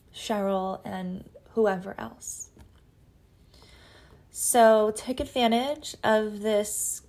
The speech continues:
little Q and A box at the bottom of the Spotify, and I hope to continue to connect with you all and dig in with you all. That's what I'm here for.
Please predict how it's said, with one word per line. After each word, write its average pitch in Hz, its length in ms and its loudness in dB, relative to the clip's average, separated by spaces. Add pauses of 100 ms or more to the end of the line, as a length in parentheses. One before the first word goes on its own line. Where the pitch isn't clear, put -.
little 214 240 -2
Q 240 320 -2
and 233 80 2
A 214 120 2
box 214 600 2
at 233 80 -14
the 226 80 -4
bottom 202 320 0
of 202 100 -10
the 233 60 -8
Spotify, 196 720 -2 (1400)
and 214 360 2
I 208 60 0
hope 208 380 -4
to - 240 -8
continue 240 800 -4
to 240 180 -6
connect 208 520 -8
with 202 200 -14
you 196 160 -8
all 185 560 -4
and 185 520 -8 (100)
dig 214 200 4
in 330 160 2
with 185 260 -2
you 113 180 -6
all. - 220 -2
That's - 260 -8
what 208 120 -2
I'm 196 160 -4
here 202 220 -6
for. - 560 -16